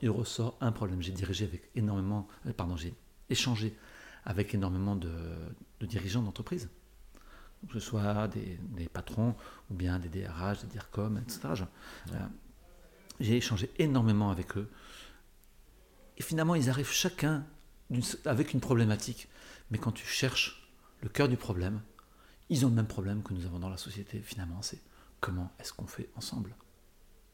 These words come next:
Speaker 2: Comment on communique, comment on
Speaker 1: Comment est-ce que
Speaker 2: travaille,
Speaker 1: l'on, ouais,
Speaker 2: comment
Speaker 1: comment
Speaker 2: on
Speaker 1: est-ce que l'on,
Speaker 2: coopère.
Speaker 1: comment est-ce que l'on est ensemble, du verbe être, euh, et comment est-ce que l'on produit ensemble ? C'est,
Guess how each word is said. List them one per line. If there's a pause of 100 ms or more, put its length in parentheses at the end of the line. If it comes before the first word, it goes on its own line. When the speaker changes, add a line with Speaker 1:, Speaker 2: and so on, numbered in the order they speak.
(240)
Speaker 2:
Comment
on (160)
communique, (140)
comment
on
Speaker 1:
Comment
est-ce
que
Speaker 2:
travaille,
Speaker 1:
l'on,
ouais,
Speaker 2:
comment
Speaker 1:
comment
Speaker 2:
on
Speaker 1:
est-ce
que
l'on,
Speaker 2:
coopère.
Speaker 1:
comment
est-ce
que
l'on
est
ensemble, (260)
du
verbe
être, (560)
euh,
et
comment
est-ce
que
l'on (140)
produit
ensemble ? (2000)
C'est,